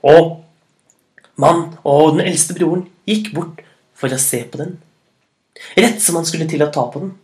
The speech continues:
så dukket det opp fra en av de store haugene. Der reiste det seg en mann. Og han sa, "Så, du har øye for vakre ting.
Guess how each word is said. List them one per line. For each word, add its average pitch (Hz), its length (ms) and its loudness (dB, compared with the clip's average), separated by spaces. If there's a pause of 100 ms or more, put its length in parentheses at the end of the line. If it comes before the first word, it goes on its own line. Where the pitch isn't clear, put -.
(280)
så 226 160 6 (360)
dukket - 420 -6
det - 60 -2
opp - 280 -12 (360)
fra 139 200 4
en 139 160 2
av 147 160 -2
de 165 120 -2
store 156 520 -4
haugene. 185 460 2 (920)
Der 120 240 6
reiste 131 320 0
det 135 160 -4
seg 147 140 2
en 143 100 0
mann. 180 160 -4 (1500)
Og 147 120 0
han 208 160 8
sa, 190 360 4 (280)
"Så, - 440 2 (760)
du 220 360 0 (160)
har 151 240 2
øye 160 320 -4
for 156 200 -2
vakre 185 400 -6
ting. 262 220 -4